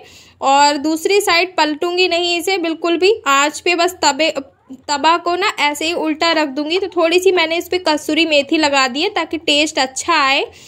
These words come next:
और इसको ऐसे ही बस सेक लूँगी। बहुत जल्दी से सिक जाता है ये, एक कुलचा आपका एक दो मिनट में ही आराम से सिक जाएगा। और देखिए कितना बढ़िया करारा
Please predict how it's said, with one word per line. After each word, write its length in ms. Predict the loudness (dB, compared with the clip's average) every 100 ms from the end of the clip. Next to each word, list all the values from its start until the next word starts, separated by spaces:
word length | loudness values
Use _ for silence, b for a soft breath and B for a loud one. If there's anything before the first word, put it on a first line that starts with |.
| B B B 0
और 360 | 4 4 4
इसको 440 | 2 -2 -4 -2 0
ऐसे 360 | 2 0 0
ही 80 | -2
बस 220 | 0 -2
सेक 260 | 0 0 0
लूँगी। 280 | -2 0 0
बहुत 320 | 2 0 2
जल्दी 340 | 0 0 0
से 140 | 0 -2
सिक 240 | -2 -4
जाता 340 | 0 0 2 0
है 140 | 0
ये, 240 | 0 -2 -4 B B -8
एक 260 | -4 -4 -2
कुलचा 300 | -2 0 2
आपका 380 | 2 2 2 2
एक 340 | 4 2 2
दो 120 | 0
मिनट 340 | 0 2 0 0
में 120 | -2
ही 100 | 2
आराम 300 | 2 2 0
से 160 | -2 -4
सिक 260 | 0 -2 0
जाएगा। 400 | 2 2 0 -2
और 180 | 0 0
देखिए 320 | 0 0 -2
कितना 320 | -4 -6 -4 -2
बढ़िया 300 | 0 0 0
करारा 480 | 0 0 2 2